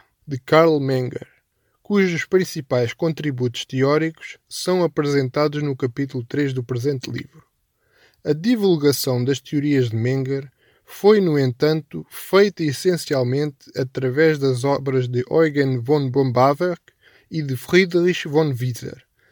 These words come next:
e posteriormente através de discípulos destes últimos. Entre as figuras da geração seguinte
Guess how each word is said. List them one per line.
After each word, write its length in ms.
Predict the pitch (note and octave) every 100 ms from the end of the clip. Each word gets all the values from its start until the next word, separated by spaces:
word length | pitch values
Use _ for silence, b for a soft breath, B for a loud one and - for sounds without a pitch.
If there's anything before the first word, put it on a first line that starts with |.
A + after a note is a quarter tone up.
| _ -
e 80 | D3+
posteriormente 1160 | - G3+ F#3+ - D3 C3 A#2 D#3 E3 D3+ _ _
através 640 | D#3 C3 C3 B2 D3 D3
de 40 | C3
discípulos 540 | - - D3 D3 C3+
destes 400 | A#2+ C3+ - -
últimos. 460 | B2+ B2+ - B2 - - _ _ _ _ _ _ _ -
Entre 320 | A#3+ G#3 F#3
as 80 | F3
figuras 500 | - C3+ A#2+ B2 A#2+
da 140 | C3
geração 640 | C3 E3+ D#3 C#3 - D3
seguinte 560 | B2+ - C3 A#2 G#2+